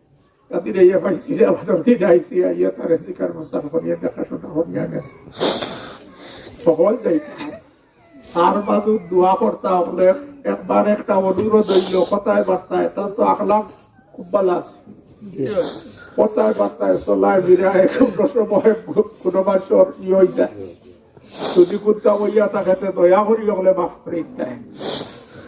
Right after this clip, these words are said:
আর ফাউডা দেউরার কুত্তা কেউর থাকে, যদি আমি আশা করি আর ফাউডা দেউরার নাই।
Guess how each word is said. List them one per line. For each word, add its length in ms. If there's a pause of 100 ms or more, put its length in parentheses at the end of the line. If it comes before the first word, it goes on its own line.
(140)
আর 140
ফাউডা 460
দেউরার 380
কুত্তা 360
কেউর 300
থাকে, 320
যদি 260
আমি 220
আশা 240
করি 200
আর 80
ফাউডা 320
দেউরার 420
নাই। 140